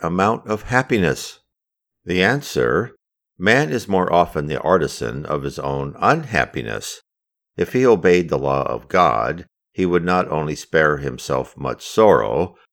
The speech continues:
but he would also procure for himself all the felicity that is compatible with the grossness of earthly existence. Kardec adds, "He who is perfectly sure that the future life is a reality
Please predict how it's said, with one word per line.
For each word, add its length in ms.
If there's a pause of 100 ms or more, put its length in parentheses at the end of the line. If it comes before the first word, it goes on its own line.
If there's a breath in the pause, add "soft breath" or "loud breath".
(180)
but 180
he 120 (100)
would 220
also 580
procure 600
for 220
himself 640
all 180
the 100
felicity 920 (380 loud breath)
that 220
is 200
compatible 800
with 160
the 80
grossness 720
of 320
earthly 560
existence. 920 (800)
Kardec 460 (100)
adds, 640 (420)
"He 280
who 260
is 160
perfectly 500
sure 400
that 160
the 80
future 380
life 340
is 260
a 160
reality 840